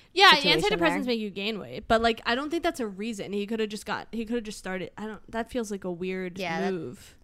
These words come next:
Speaker 3: That might have been a
Speaker 2: Yeah.
Speaker 3: language barrier thing.
Speaker 2: No, but he had, like,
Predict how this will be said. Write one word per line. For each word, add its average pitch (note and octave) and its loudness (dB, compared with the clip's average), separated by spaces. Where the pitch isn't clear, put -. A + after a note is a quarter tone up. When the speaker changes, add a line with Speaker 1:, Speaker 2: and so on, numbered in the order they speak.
Speaker 3:
That A3+ -4
might A3+ 0
have G#3 -4
been F#3+ -2
a - 0
Speaker 2:
Yeah. G3+ 4
Speaker 3:
language E3 0
barrier D3 -10
thing. D3+ -14
Speaker 2:
No, A3+ 4
but G#3 2
he G#3+ -6
had, E3+ -6
like, F3+ -8